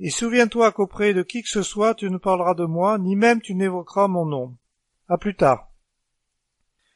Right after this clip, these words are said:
Gray avait quitté la taverne l'esprit tout chamboulé, empreint de sentiment d'aller de découverte en découverte.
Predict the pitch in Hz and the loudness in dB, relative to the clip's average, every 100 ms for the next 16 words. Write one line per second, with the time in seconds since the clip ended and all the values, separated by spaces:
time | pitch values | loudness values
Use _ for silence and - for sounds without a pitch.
0 | _ _ - 151 202 233 190 196 202 180 | _ _ -16 -2 4 6 4 2 -2 2
1 | 208 196 - 185 170 208 196 180 - 190 | 6 6 4 2 4 4 4 0 -2 -4
2 | - 185 - 196 165 156 151 196 - _ | -6 -8 -2 -2 -2 -4 -4 -4 -8 _
3 | _ _ _ _ _ _ _ - 170 185 | _ _ _ _ _ _ _ -4 -2 2
4 | 202 190 - 190 - 185 180 190 214 165 | 2 2 0 -2 -4 -4 0 0 2 2
5 | 185 165 165 202 - 180 185 202 180 170 | 4 0 0 -2 -2 -4 2 2 2 -4
6 | 156 170 156 147 139 123 | -4 -6 -6 -2 -2 -2